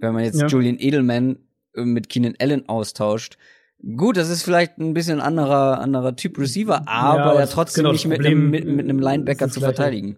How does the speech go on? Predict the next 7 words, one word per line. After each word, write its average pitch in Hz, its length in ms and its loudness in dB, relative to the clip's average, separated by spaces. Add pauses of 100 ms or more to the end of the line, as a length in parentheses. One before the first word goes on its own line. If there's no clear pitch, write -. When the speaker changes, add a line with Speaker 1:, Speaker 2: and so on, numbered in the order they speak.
(580)
Speaker 2:
Genau, 151 300 2
und, 156 180 0
und 147 220 -2
wenn 175 200 4
die 175 100 2
Steelers 165 320 0
dann, 151 340 0